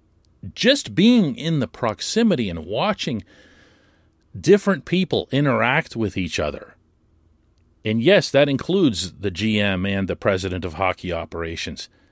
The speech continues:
that alone will be a first. I mentioned Drew O'Connor showing up in the middle of a pandemic. So did these two guys. So did these two guys. If you're asking me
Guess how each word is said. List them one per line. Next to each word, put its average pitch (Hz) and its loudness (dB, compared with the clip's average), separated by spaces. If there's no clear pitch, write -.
that 202 0
alone 170 2
will 170 4
be 208 2
a 147 4
first. - -2
I 131 2
mentioned 165 2
Drew 156 4
O'Connor 160 0
showing 127 0
up - 2
in 127 2
the 117 2
middle 127 2
of 107 0
a 107 -2
pandemic. 139 0
So 208 4
did 247 2
these 254 6
two 240 2
guys. 110 2
So - -6
did 262 -6
these 220 -6
two 135 -6
guys. 82 -8
If 160 4
you're 185 4
asking 240 4
me 165 4